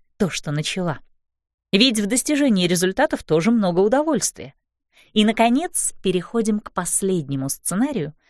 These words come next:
который я оставила как вишенку на торте. Сценарий удовольствия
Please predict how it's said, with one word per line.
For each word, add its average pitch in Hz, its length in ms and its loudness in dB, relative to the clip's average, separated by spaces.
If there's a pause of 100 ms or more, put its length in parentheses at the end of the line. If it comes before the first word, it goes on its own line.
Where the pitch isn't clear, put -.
(160)
который 359 340 2
я 285 140 2
оставила 285 580 -2
как 190 320 0
вишенку 220 640 -4
на 214 160 0
торте. - 480 -8 (840)
Сценарий 202 720 2
удовольствия 196 840 0